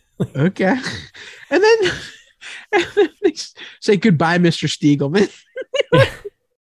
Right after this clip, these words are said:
Speaker 1: Why? Why? <laughs>
Speaker 2: Just
Speaker 1: Don't
Speaker 2: to
Speaker 1: be
Speaker 2: reinf-
Speaker 1: that dumb.
Speaker 2: <laughs> Right?
Speaker 1: Yeah.
Speaker 2: Uh, and then they wish the guys a happy National Nut Day.
Speaker 1: Yep.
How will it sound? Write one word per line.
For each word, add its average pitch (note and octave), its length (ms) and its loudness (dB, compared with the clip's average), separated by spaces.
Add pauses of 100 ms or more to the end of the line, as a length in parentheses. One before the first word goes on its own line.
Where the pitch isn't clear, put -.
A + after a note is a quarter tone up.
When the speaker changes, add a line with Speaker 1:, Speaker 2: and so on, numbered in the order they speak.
(120)
Speaker 1:
Why? F#3+ 560 -2
Why? E3 500 0
<laughs> - 1400 -10
Speaker 2:
Just F3 120 -4
Speaker 1:
Don't F3 100 2
Speaker 2:
to B2+ 40 2
Speaker 1:
be C3 140 4
Speaker 2:
reinf- C3+ 60 2
Speaker 1:
that F3+ 260 0
dumb. A#2+ 340 -4 (180)
Speaker 2:
<laughs> - 0 - (200)
Right? - 200 -2
Speaker 1:
Yeah. E3+ 180 -2 (640)
Speaker 2:
Uh, - 40 -8
and C#3+ 460 -8
then C3+ 100 -2
they C3+ 80 0
wish C3 220 -2
the D3+ 60 -12
guys C3+ 200 -4
a B2 60 -2
happy B2+ 220 -2
National C3 360 -6
Nut C3+ 180 -8
Day. - 120 -16 (240)
Speaker 1:
Yep. B2 180 -10